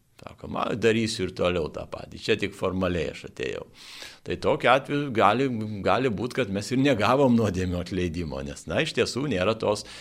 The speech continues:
to esminio iš mūsų pusės reikalingo momento, kad nėra materijos integralumo arba, pavyzdžiui,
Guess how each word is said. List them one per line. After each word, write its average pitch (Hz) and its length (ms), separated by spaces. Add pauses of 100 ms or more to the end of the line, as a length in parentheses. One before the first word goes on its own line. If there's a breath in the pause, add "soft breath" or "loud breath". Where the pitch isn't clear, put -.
(200 loud breath)
to 117 180
esminio 123 480
iš - 160
mūsų 104 320
pusės 120 340
reikalingo 92 800
momento, 165 640
kad - 240
nėra 113 260
materijos 95 640
integralumo 92 800
arba, 90 240
pavyzdžiui, 98 600